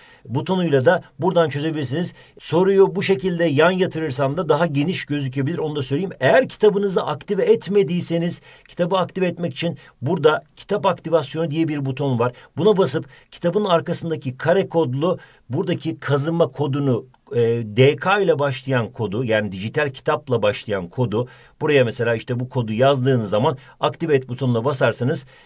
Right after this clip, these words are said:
e, buradan, e, tak diye kitabınızı aktive edebilirsiniz. Zaten ben aktive etmiştim. Buradan da gözüküyor. Tabii ki üye girişi yapmanız da önemli tats uygulamasına. Hadi bakalım videomuza dönelim.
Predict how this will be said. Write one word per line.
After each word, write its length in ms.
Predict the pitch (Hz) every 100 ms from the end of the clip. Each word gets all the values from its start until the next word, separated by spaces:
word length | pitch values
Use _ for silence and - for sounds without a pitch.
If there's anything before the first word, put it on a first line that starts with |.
| _
e, 400 | 117 123 120 117
buradan, 440 | 143 156 135 156 -
e, 420 | 117 123 123 123
tak 240 | - 160 127
diye 140 | 139
kitabınızı 440 | 151 151 127 127 156
aktive 240 | 127 131
edebilirsiniz. 320 | 127 110 135
Zaten 240 | 151 139 135
ben 80 |
aktive 280 | 147 127 135
etmiştim. 380 | 107 - - 160
Buradan 280 | 127 120 131
da 40 |
gözüküyor. 480 | 135 117 92 127 165 - - _
Tabii 260 | - 170 165
ki 120 | 180
üye 180 | 180 165
girişi 340 | 156 143 131
yapmanız 440 | 143 135 131 123 120
da 100 | 131
önemli 440 | 131 131 131 175
tats 260 | - 143 127
uygulamasına. 560 | 117 107 98 - 170 - _
Hadi 200 | 165 170
bakalım 420 | 135 143 170 131 117
videomuza 380 | 135 127 131
dönelim. 260 | 120 92 67